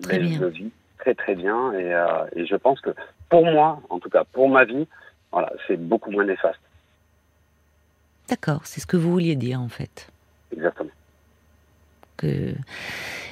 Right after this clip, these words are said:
Speaker 1: Mais il y a beaucoup d'abandon, hein, dans votre histoire.
Speaker 2: Oui.
Speaker 1: Quand même. Et, euh,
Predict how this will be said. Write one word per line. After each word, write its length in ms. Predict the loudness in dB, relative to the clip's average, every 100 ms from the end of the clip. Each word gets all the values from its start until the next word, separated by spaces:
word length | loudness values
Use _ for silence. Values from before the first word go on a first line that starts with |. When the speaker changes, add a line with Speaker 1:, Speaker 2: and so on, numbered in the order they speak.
| -4 6
Speaker 1:
Mais 80 |
il 60 | 8
y 40 |
a 40 | 8
beaucoup 260 | 6 2 4
d'abandon, 600 | 6 6 2 2 2 2
hein, 60 | 0
dans 160 | 0
votre 240 | -2 -6 -10
histoire. 520 | -6 -4 -4 -4 -14 -18 -20 -20 -20 -20 _ _ _ _ _ _ _ -20 -20 -20 _ _ -20 -20 -20 0
Speaker 2:
Oui. 80 | 0 0 -12 -16 -16 -20 _ -20 -20 -20 -6
Speaker 1:
Quand 120 | 0
même. 300 | 2 2 -2 -8 _ _ -20 -18 -16 -16 -16 -6
Et, 280 | -2 2 2
euh, 960 | 2 2 2 0 0 0 0 -2 -4